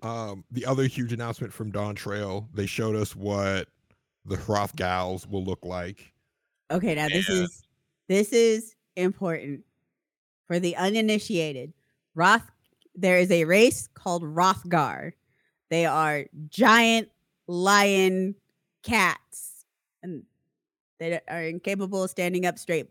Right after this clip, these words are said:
Speaker 2: but s-, gays also can't stand up straight, and that's basically the entire player base of them. Um, but they are giant. They, they look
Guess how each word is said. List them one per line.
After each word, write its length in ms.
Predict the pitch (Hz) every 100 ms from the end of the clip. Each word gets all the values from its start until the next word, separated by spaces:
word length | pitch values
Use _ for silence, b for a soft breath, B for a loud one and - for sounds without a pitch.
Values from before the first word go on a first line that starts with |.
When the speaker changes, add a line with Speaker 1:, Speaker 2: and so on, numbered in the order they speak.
| _
Speaker 2:
but 220 | 156 147 _ _ _ _ _
s-, 180 | - - - 165 165
gays 300 | 180 175 170
also 320 | 143 160 156
can't 260 | - 151 -
stand 260 | 156 151
up 120 | 147
straight, 240 | - 156 127
and 100 | 147
that's 160 | 151 - _
basically 420 | 165 165 156 165
the 100 | 151
entire 360 | 156 160 151 151
player 440 | - _ 165 156
base 260 | 135 127 127
of 140 | 113
them. 200 | 120 90 - b b b b _ 185
Um, 760 | 185 170 160 151 135 143 156 - _ _ _ _ -
but 120 | 156
they 140 | 170
are 120 | 170 165
giant. 460 | 180 190 196 185
They, 160 | 175 156
they 240 | 180 185
look 340 | 175 202 247